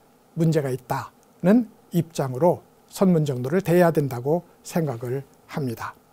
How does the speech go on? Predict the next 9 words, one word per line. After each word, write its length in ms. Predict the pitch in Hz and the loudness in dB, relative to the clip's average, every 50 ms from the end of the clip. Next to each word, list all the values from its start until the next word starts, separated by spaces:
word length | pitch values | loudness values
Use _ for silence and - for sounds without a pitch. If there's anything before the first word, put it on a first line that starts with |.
| _ _ _ _ _ _ _ _ _ _ | _ _ _ _ _ _ _ _ _ _
선문 440 | - - - 233 233 254 277 277 254 | -6 4 8 10 10 12 12 12 10
정로가 340 | 269 262 254 247 233 208 | 10 10 12 12 12 10
출간되고 600 | 202 - - 233 208 208 180 170 156 165 165 185 180 | 10 8 4 8 8 10 8 8 6 4 4 4 4
그 200 | - - 196 185 | 6 6 6 8
다음에 600 | 190 180 170 170 165 160 156 170 196 208 214 214 - - _ _ _ | 8 8 8 8 6 6 4 4 6 4 4 2 -2 -10 _ _ _
본지품광이 800 | - - 185 190 196 175 190 - - 175 165 156 156 139 156 196 | 6 8 8 8 8 6 4 0 -2 -2 -2 0 0 0 0 -2
출간됩니다. 800 | 208 - - 202 170 156 139 131 123 117 117 113 - - - - _ _ - | -2 -4 -4 -2 -2 -2 -2 -4 -6 -10 -10 -12 -12 -14 -16 -18 _ _ 2
이렇게 380 | 190 185 226 247 240 - 233 | 8 8 8 8 8 6 4
해서 380 | 208 170 156 - - 202 226 240 | 4 6 4 4 4 4 4 4